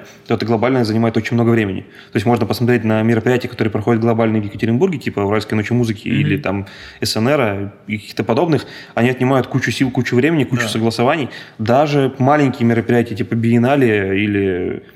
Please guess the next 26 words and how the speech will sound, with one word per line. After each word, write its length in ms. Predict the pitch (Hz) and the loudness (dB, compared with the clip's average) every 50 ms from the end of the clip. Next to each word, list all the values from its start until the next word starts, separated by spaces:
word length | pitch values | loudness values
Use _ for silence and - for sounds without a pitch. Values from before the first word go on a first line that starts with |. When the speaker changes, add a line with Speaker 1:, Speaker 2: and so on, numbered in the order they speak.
| - - - | -16 -14 -8
Speaker 1:
Сандарины, 640 | - - 117 113 113 117 110 135 143 127 107 95 98 | -4 0 0 2 2 2 2 2 2 2 2 0 0
они 180 | 107 110 110 | 0 0 0
все 160 | 107 - 120 | 0 0 0
равно 400 | 113 113 120 123 120 110 104 - - - - - - - - _ _ _ _ _ _ _ _ _ _ _ _ _ _ - | 0 2 2 2 2 0 0 -4 -8 -20 -20 -20 -20 -20 -20 _ _ _ _ _ _ _ _ _ _ _ _ _ _ -10
Speaker 2:
Это 200 | 139 127 135 135 | -8 -4 -2 0
Speaker 1:
ну, 80 | 135 113 | 0 2
Speaker 2:
отдельная 300 | 117 156 151 143 131 131 | 2 2 2 2 0 -2
команда 400 | 120 - 127 123 120 104 101 101 | -2 -2 -2 0 0 0 0 -2
Speaker 1:
это 60 | 127 - | -2 0
Speaker 2:
целая. 160 | 143 135 123 | 0 0 0
Speaker 1:
отдельная 340 | 113 131 156 156 156 139 117 | 2 2 2 2 2 2 0
команда, 440 | - 113 104 110 131 170 196 170 131 120 | 0 0 0 2 2 2 2 2 2 2
это, 500 | - 117 - - 117 113 113 110 110 - - - - - - - - - | 2 2 0 0 0 2 2 2 0 -2 -4 -12 -20 -20 -20 -18 -8 -4
э, 120 | 117 110 - | -2 0 2
отдельная 360 | - 123 117 151 147 139 127 | 2 4 4 4 4 4 2
команда, 340 | - 135 135 143 135 120 127 | 2 2 2 2 2 2 0
которая 320 | - 143 - 139 123 120 120 | -2 0 0 2 4 4 4
мыслит 380 | 123 135 135 - - 113 - | 4 2 2 0 -2 -2 0
в 40 | 120 | 0
одном 200 | 113 113 120 117 | 0 0 0 0
направлении, 600 | 113 104 107 110 107 113 143 160 151 123 104 - - 127 | 0 0 0 0 2 2 2 0 -2 -4 -6 -6 -6 -4
Speaker 2:
Мгм. 220 | 131 131 143 147 | -2 0 0 -2
Speaker 1:
что 420 | 135 135 139 127 123 120 120 113 | -2 -2 0 2 4 4 4 4
среди 240 | 110 - 120 113 117 | 2 0 -2 0 2
музыкантов 440 | 123 120 113 110 - 117 110 117 - | 2 2 2 2 0 -2 -2 -4 -6
очень 380 | - - 113 110 - - 107 | -2 -2 0 0 0 -2 -6